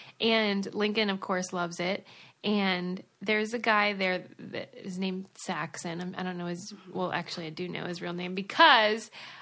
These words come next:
Speaker 2: I wanted to find him on, um, Instagram <laughs> 'cause I thought,
Speaker 1: God, you
Speaker 2: you
Speaker 1: would.
Speaker 2: know that if you saw this show, I mean, these are clearly people who wanna be actors
Speaker 1: Uh-huh.
Speaker 2: who are working at the freaking Pirate's Adventure
Speaker 1: Yeah.
Speaker 2: in, I'm, like, Sun City, California.
Speaker 1: Uh-huh.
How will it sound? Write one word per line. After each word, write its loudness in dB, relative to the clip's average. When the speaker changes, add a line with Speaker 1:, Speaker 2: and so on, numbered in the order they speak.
Speaker 2:
I 4
wanted 2
to -2
find 0
him -2
on, -6
um, -6
Instagram -2
<laughs> -14
'cause 2
I 8
thought, 6
Speaker 1:
God, -4
you 8
Speaker 2:
you 10
Speaker 1:
would. 8
Speaker 2:
know 8
that -2
if 0
you 6
saw 8
this 0
show, 4
I 4
mean, 2
these 0
are 2
clearly 0
people -2
who 0
wanna 2
be -4
actors -2
Speaker 1:
Uh-huh. -2
Speaker 2:
who 4
are 4
working 0
at -4
the -6
freaking 0
Pirate's 0
Adventure 2
Speaker 1:
Yeah. -2
Speaker 2:
in, -4
I'm, 0
like, 0
Sun 2
City, 2
California. 0
Speaker 1:
Uh-huh. -14